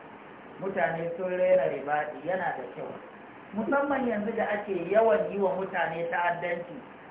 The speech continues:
matasa ku haɗa kai ku zama masu kula da unguwarku. Shari'a ta yarda ribaɗ ne,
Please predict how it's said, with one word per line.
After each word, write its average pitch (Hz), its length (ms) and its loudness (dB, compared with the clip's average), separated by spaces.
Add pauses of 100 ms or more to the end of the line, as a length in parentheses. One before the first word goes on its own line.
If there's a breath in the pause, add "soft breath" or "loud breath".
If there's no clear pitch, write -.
matasa 202 800 4
ku 196 80 0
haɗa 214 340 -2
kai 190 180 -4
ku 165 200 -10
zama 180 280 0
masu 175 440 0
kula 175 380 4
da 170 100 2
unguwarku. 160 640 0 (300)
Shari'a 233 440 2
ta 233 100 0
yarda 196 360 2
ribaɗ 202 440 2
ne, 175 120 -8